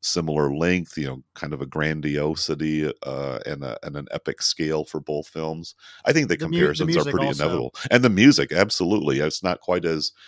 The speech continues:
Speaker 1: well, yeah, the, the Bach
Speaker 2: Well, it's
Speaker 1: choral.
Speaker 2: both, it's both
Speaker 1: Mm-hmm.
Speaker 2: past, it's both past and forward thinking.
Speaker 1: Yeah, you're
Speaker 2: Yeah,
Speaker 1: right.
Speaker 2: 'cause
Speaker 1: Yeah, that's a great observation. Go ahead, t-, tell us more about your
Speaker 2: Well,
Speaker 1: response to the
Speaker 2: so,
Speaker 1: music.
Speaker 2: so in Solar-,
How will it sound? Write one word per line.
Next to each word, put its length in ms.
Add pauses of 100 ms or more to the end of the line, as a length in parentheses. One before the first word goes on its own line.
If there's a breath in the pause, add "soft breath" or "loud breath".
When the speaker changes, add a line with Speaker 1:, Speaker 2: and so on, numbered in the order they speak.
(220 loud breath)
Speaker 1:
well, 240
yeah, 140
the, 160
the 120
Bach 460
Speaker 2:
Well, 80
it's 100
Speaker 1:
choral. 200
Speaker 2:
both, 80
it's 100
both 200
Speaker 1:
Mm-hmm. 120
Speaker 2:
past, 420
it's 160
both 240
past 500
and 300
forward 400
thinking. 520 (160)
Speaker 1:
Yeah, 360
you're 180
Speaker 2:
Yeah, 60
Speaker 1:
right. 140
Speaker 2:
'cause 260
Speaker 1:
Yeah, 240
that's 180
a 40
great 180
observation. 540
Go 100
ahead, 220
t-, 200
tell 180
us 160
more 140
about 320
your 220 (120)
Speaker 2:
Well, 100
Speaker 1:
response 440
to 60
the 20
Speaker 2:
so, 160
Speaker 1:
music. 280
Speaker 2:
so 200
in 120
Solar-, 420